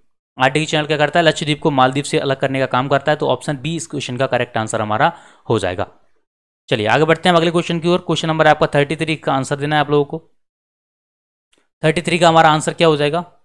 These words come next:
थर्टी थ्री में क्या कहा जा रहा है? भारतीय पारिस्थितिकी का जनक किसे माना जाता है? पहले भी आपको बता चुका हूँ इसके बारे में अच्छे से, तो मुझे उम्मीद है आप, आप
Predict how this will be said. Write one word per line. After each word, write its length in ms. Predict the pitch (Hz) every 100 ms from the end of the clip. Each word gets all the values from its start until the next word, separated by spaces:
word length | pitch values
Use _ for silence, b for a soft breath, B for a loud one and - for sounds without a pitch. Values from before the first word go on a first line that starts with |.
| _ _ _ _ _ _ _ _ -
थर्टी 180 | 151 165
थ्री 140 | 170
में 100 | 180
क्या 100 | 180
कहा 120 | 170
जा 120 | 156
रहा 100 | 156
है? 60 | 180
भारतीय 380 | 139 135 139 185
पारिस्थितिकी 480 | 165 151 160 160 165
का 100 | 175
जनक 340 | 143 160 165
किसे 200 | 151 165
माना 240 | 170 151 139
जाता 200 | 123 117
है? 60 |
पहले 200 | 123 131
भी 60 | 151
आपको 220 | 156 -
बता 200 | 143 151
चुका 180 | 151 156
हूँ 60 |
इसके 200 | 156 -
बारे 200 | 156 151
में 100 | 156
अच्छे 200 | 147 -
से, 140 | 143 165
तो 960 | - _ _ _ _ _ _ _ 127
मुझे 180 | 123 127
उम्मीद 200 | 131 151
है 60 | 160
आप, 100 | 147
आप 220 | 135